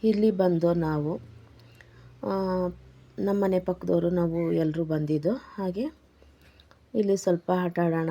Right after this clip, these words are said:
ನೀರಲ್ಲಿ ಅಂತ ಹೇಳಿ ಬಂದು ಇಲ್ಲಿ ಹೋಗ್ತಾ ಇದ್ದೀನಿ ನಾನು ನೀರಲ್ಲಿ ಆಟ ಆಡೋದಕ್ಕೆ ಅಂತ ಹೇಳಿ. ಆ, ಇಲ್ಲೂ ಕೂಡ ನೀರು ಬರ್ತಾ ಇದೆ ಅಂತ ಎಲ್ಲರೂ ಹೇಳ್ತಾ ಇದ್ದಾರೆ, ಬೇಡ ಬೇಡ ಅಂತ ಹೇಳ್ತಾಯಿದ್ರು.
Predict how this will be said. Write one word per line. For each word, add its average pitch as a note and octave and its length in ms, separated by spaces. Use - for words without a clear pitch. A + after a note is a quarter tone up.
ನೀರಲ್ಲಿ D#3+ 480
ಅಂತ D#3+ 160
ಹೇಳಿ E3 520
ಬಂದು E3 340
ಇಲ್ಲಿ D#3+ 320
ಹೋಗ್ತಾ E3 540
ಇದ್ದೀನಿ D3+ 320
ನಾನು D#3+ 240
ನೀರಲ್ಲಿ D#3+ 460
ಆಟ D#3 240
ಆಡೋದಕ್ಕೆ D3+ 520
ಅಂತ D#3+ 160
ಹೇಳಿ. E3 480
ಆ, G3+ 180
ಇಲ್ಲೂ G#3+ 340
ಕೂಡ G#3 280
ನೀರು G3 300
ಬರ್ತಾ F3+ 340
ಇದೆ F3 180
ಅಂತ F3+ 200
ಎಲ್ಲರೂ F3 340
ಹೇಳ್ತಾ E3+ 420
ಇದ್ದಾರೆ, D#3+ 320
ಬೇಡ D#3+ 300
ಬೇಡ D#3+ 280
ಅಂತ D#3+ 320
ಹೇಳ್ತಾಯಿದ್ರು. D#3+ 840